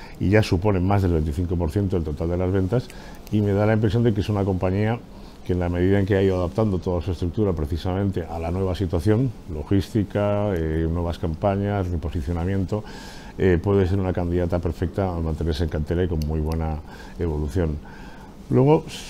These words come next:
yo seguiría mirando Celnex, aun a pesar de que los ratios son muy exigentes y la compañía ha subido mucho,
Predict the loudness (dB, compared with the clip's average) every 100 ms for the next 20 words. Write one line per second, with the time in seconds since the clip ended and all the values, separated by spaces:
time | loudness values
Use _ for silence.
0 | -6 0 2 6 6 6 6 6 4 4
1 | 4 4 2 2 0 -2 -2 0 2 4
2 | 4 4 2 2 0 2 2 0 -4 -2
3 | 0 2 0 2 2 2 0 0 0 0
4 | -4 -6 -4 -2 0 0 0 2 0 0
5 | -2